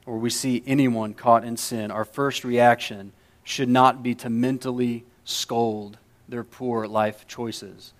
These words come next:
Our first reaction should be to remember that we also are sojourners on the earth and that we have everything that we have by the grace of God.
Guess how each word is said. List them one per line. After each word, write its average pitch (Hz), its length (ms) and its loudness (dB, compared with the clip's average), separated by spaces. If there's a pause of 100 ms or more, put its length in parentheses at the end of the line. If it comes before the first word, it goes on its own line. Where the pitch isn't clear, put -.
(120)
Our 131 100 4
first 143 300 -2
reaction 123 500 4
should 117 240 -8
be 120 160 -2
to 123 160 -12
remember 120 680 0 (220)
that 120 160 -6
we 131 260 2
also 127 680 4 (260)
are 120 100 -8
sojourners 135 600 -2
on 127 160 4
the 127 140 2
earth 95 320 -6 (340)
and 117 160 -6
that 110 160 0
we 117 140 -6
have 113 300 4
everything 127 500 -2
that 98 120 -12
we 104 140 -16
have 95 360 -4 (280)
by 107 100 -6
the 104 120 -12
grace 98 540 -10 (240)
of - 100 -20
God. 98 420 -4